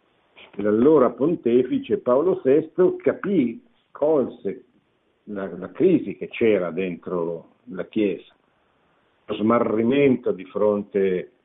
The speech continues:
alle riforme che molti volevano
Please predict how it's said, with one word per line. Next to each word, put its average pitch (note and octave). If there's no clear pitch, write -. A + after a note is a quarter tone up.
alle F2
riforme A2+
che F#2+
molti G2
volevano G2